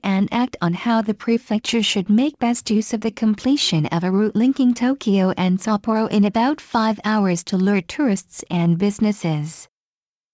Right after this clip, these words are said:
The opening of new Shinkansen sections could also create problems for those local governments. When the Shinkansen services begin,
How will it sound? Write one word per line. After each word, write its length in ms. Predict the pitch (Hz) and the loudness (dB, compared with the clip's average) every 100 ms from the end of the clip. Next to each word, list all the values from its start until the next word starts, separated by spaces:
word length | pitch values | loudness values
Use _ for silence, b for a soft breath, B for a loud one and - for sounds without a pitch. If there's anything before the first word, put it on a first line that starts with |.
| _ _ _ _ _ - | _ _ _ _ _ -4
The 180 | 202 220 | 0 2
opening 520 | 226 240 277 277 269 - | 0 0 4 6 4 4
of 160 | 196 | 0
new 220 | 214 262 320 | 2 2 2
Shinkansen 760 | - 277 277 262 - 254 247 | 0 0 2 2 2 2 2
sections 560 | - 165 - 170 160 - | 0 -6 -2 0 0 0
could 220 | - - | -4 -2
also 380 | 233 277 - 277 | 0 0 0 -2
create 380 | 277 254 262 - | 2 0 0 -2
problems 520 | 233 254 254 214 - | -2 0 2 0 2
for 140 | 214 | -2
those 340 | 196 196 202 202 | 0 0 0 0
local 320 | 226 247 294 | 0 0 0
governments. 720 | 202 196 202 160 147 - - _ _ _ _ _ _ _ _ _ _ _ _ - | 0 0 2 2 -2 -6 -14 _ _ _ _ _ _ _ _ _ _ _ _ -4
When 220 | 226 208 | 2 4
the 60 | 185 | 2
Shinkansen 720 | - 277 277 262 254 262 208 | 0 0 0 2 0 2 0
services 520 | - 175 170 - 165 - | 0 -2 -2 -4 -8 -4
begin, 560 | 170 - 156 175 247 | -4 0 0 2 0